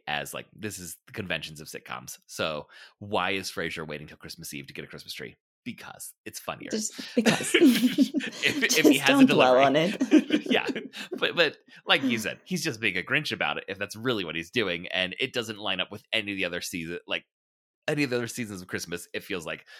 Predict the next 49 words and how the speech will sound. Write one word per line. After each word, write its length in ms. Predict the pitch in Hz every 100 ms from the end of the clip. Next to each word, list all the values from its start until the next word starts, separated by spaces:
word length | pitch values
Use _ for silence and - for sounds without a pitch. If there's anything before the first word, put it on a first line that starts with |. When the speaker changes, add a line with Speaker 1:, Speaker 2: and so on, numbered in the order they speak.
| - -
Speaker 1:
you 80 |
know, 140 | 87 -
a 40 | -
couple 200 | 113 101
weeks 200 | 92 95
ahead 220 | 90 82
of 120 | 82 - _ _ -
Christmas, 440 | 107 - 78 - _
his 180 | 117 95
apartment 320 | 95 82 80
is 60 |
decorated 400 | - - 50 53 -
for, 160 | - - -
for 120 | 107
the 60 | -
plot 200 | 101 78
of 80 | 67
the 80 |
episode. 280 | 50 - - -
But 100 | 131
for 60 |
the 80 | 151
plot 220 | 143 165
Speaker 2:
Yeah. 60 | 165
Speaker 1:
of 60 | 131
this 60 |
episode, 400 | 95 95 90 85 - - -
he 100 | 117
needs 180 | 120 117
to 60 | 123
have 60 |
decided, 480 | 117 - 80 78 78 _ _ _ _ -
"This 260 | 156 -
year, 360 | 90 78 80 - -
I'm 80 | 139
going 220 | 143 131
to 60 |
do 120 | 127 127
a 40 |
classic 380 | - 104 - -
Christmas, 520 | 104 92 95 - - _ _ _ _ _ _ -
very 220 | 101 98
light 200 | 98 87
decorating, 520 | 80 85 82 76 76 - _ _ _ _ _ -
mostly 280 | 92 - 76
on 60 |
Christmas 320 | 76 82 - -
Eve." 180 | - - - - -
Speaker 2:
<laughs> 880 | 214 202 - 214 - - 233 220